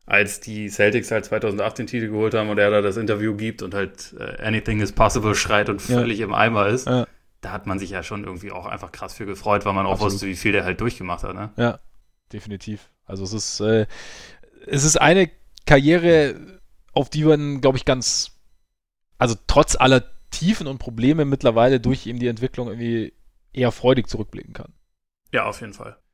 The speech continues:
Speaker 2: Es ist eigentlich ein ganz guter Anlass zu sagen, Kevin Garnett, willkommen in der Halle des Ruhmes des Korpiger Podcasts.
Speaker 1: Schwöre.
Speaker 2: Schwöre. Damit sind wir am Ende tatsächlich. Wir haben's, wir haben uns Kevin Garnett genauer angeschaut und natürlich Giannis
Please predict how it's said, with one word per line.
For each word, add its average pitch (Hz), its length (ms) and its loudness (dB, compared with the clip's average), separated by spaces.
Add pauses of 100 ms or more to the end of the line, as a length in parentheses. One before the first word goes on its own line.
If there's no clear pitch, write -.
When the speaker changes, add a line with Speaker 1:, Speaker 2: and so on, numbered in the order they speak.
(160)
Speaker 2:
Es - 140 -6
ist 123 120 -2
eigentlich 127 260 4
ein 131 60 -6
ganz 123 200 6
guter 170 280 4
Anlass 160 360 4
zu - 120 -2
sagen, 131 360 4
Kevin 151 300 4
Garnett, 131 540 2
willkommen 127 500 0
in 127 100 -8
der 110 140 0
Halle 123 160 0
des 113 200 -4
Ruhmes 127 280 -8
des - 120 -8
Korpiger 123 360 -4
Podcasts. - 640 -18 (1120)
Speaker 1:
Schwöre. 113 400 -6 (320)
Speaker 2:
Schwöre. 123 480 4 (560)
Damit 170 200 6
sind 294 100 2
wir 294 80 8
am 190 80 4
Ende 247 420 0
tatsächlich. 131 760 2
Wir 104 100 2
haben's, - 480 2 (880)
wir 110 100 4
haben 165 120 6
uns 185 120 0
Kevin 175 200 4
Garnett 160 240 4
genauer 160 260 4
angeschaut 101 540 -6
und 156 200 -2
natürlich 139 300 0
Giannis 127 520 2